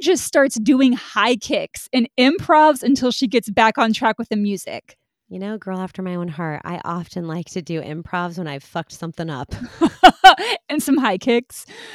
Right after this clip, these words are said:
Speaker 2: I mean, why not?
Speaker 1: As a kid,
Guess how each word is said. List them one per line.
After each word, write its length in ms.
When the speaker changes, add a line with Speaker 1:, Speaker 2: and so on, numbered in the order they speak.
Speaker 2:
I 100
mean, 240
why 240
not? 480
Speaker 1:
As 160
a 80
kid, 400